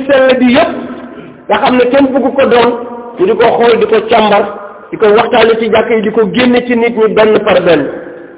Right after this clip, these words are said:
Nee na di fexe nag di jëmbat ci ñoom li ñuy tuddee makaarimul axlaaq, jikko yi gën a tedd, yi gën a sell, te Yonent bi sallallahu alayhi wa sallam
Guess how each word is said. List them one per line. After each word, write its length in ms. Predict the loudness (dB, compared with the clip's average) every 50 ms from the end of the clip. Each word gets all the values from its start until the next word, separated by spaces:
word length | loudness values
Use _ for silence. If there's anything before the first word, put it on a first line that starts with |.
| -20 -20 -20 -20 -20 -20 -20 -20 -18 _ -2
Nee 160 | 0 2 2
na 100 | 2 2
di 180 | 2 0 -2 -2
fexe 260 | 0 0 2 2 2 2
nag 140 | 2 0 0
di 100 | -2 -2 -2
jëmbat 320 | 0 0 2 2 0 0 0
ci 100 | 0 0
ñoom 360 | 2 2 2 2 0 -2 -4
li 80 | -4 -2
ñuy 160 | 0 -2 -2
tuddee 680 | 0 0 0 2 2 2 2 2 0 -4 -10 -12 -12 -10 -4
makaarimul 640 | -2 0 0 2 2 4 4 4 4 4 2 2
axlaaq, 420 | 2 0 0 0 0 2 0 0 -2 -8 -12 -14 -14 -16 -18 -18 -20 -20 -20 -20 -20 -14 -8
jikko 240 | -8 -6 -4 -2 0
yi 120 | 0 0 0
gën 200 | 0 0 2 2
a 80 | 0 0
tedd, 300 | 0 0 0 0 0 -2
yi 200 | -4 -4 -4 -2
gën 180 | 0 0 2
a 60 | 2 0 -2 0
sell, 280 | 0 0 0 0 -2 -2
te 60 | 0 0
Yonent 280 | 2 4 4 2 2
bi 180 | 0 -2 -4 -4 -2
sallallahu 260 | 0 0 2 2 0
alayhi 60 | 0
wa 60 | 0
sallam 140 | 0 0 2